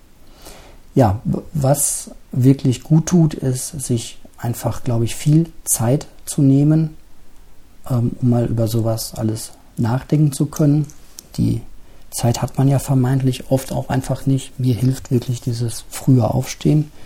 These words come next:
Ich habe in der Regel jeden Morgen eine halbe bis dreiviertel Stunde Zeit, mich einfach nur mal hinzusetzen und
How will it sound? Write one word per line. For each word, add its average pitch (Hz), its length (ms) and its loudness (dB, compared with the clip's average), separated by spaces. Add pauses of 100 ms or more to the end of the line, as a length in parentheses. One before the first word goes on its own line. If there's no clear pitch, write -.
(260)
Ich - 140 -10
habe 117 140 0
in 120 80 0
der 107 160 0
Regel 120 180 0
jeden 113 300 2
Morgen 117 420 2
eine 117 120 -2
halbe 123 280 2
bis - 140 -4
dreiviertel 120 480 0
Stunde - 360 -2
Zeit, 120 480 -2
mich - 200 -14
einfach 117 260 -6
nur 123 80 0
mal 113 120 0
hinzusetzen 123 720 -2
und 120 260 -2